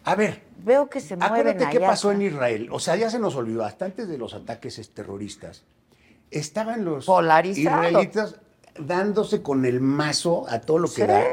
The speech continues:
Speaker 2: que yo creo que por eso,
Speaker 1: ¿Verdad?
Speaker 2: si es que fue sorpresa,
Speaker 1: Y
Speaker 2: lo,
Speaker 1: estaban
Speaker 2: por
Speaker 1: diciendo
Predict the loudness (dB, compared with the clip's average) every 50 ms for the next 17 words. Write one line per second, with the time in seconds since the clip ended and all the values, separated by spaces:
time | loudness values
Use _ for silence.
0 | -2 -6 -10 -8 -4 -4 0 2 2 2 2 2 0 -2 -2 -4 -2 -2 -2 -2
1 | -2 -2 0 0 0 0 -2 -8 -6 -4 2 6 6 6 6 6 2 -2 -2 0
2 | 0 -2 0 0 0 -2 0 -2 -2 -2 0 0 -2 -2 0 0 0 2 2 0
3 | 0 2 4 4 6 6